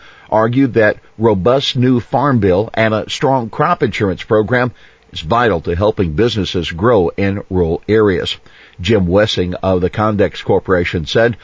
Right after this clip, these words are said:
Washington needs to have the equipment manufacturers back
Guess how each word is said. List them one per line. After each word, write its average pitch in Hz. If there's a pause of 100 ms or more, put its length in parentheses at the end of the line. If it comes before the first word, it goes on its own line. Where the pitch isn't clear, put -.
(240)
Washington 92
needs 107
to 98
have 104
the 90
equipment 117
manufacturers 98
back 90